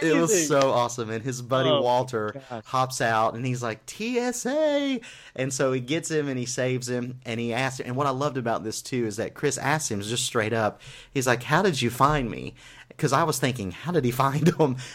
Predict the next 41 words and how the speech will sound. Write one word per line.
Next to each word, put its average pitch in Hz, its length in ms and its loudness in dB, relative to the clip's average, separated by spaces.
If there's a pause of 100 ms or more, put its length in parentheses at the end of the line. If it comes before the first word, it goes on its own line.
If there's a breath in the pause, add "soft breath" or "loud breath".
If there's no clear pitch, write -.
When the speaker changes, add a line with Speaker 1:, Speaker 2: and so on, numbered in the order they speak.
(120)
Speaker 1:
But 131 240 2
in 135 160 4
the 127 60 2
middle 165 280 6
of 135 120 6
all 139 200 6
that, 120 240 2
his 131 160 -2
answer 131 300 -2
was 113 160 -2
perfect, 113 460 -4
and 104 120 -4
he 107 80 -4
was 107 160 -8
like, 101 300 -4
"I'm 120 180 -4
the 107 80 -4
T 156 380 -4
S 123 420 2 (440 soft breath)
M 143 220 2
F 131 240 2
ing 127 180 0
A," 95 520 -2
<laughs> - 100 -6
and 160 140 2
we 151 100 4
get 143 240 2
stuff 123 340 2
done. 113 380 4
And 165 160 -2
it's 165 160 -4
just - 320 -8
perfect 131 460 -4
and 104 100 -6
hilarious. 107 720 -2 (340 soft breath)
Speaker 2:
That's 214 240 6
one 247 100 4
of 254 60 10
Speaker 1:
Um, 220 40 8
Speaker 2:
the 185 80 6
best 170 480 4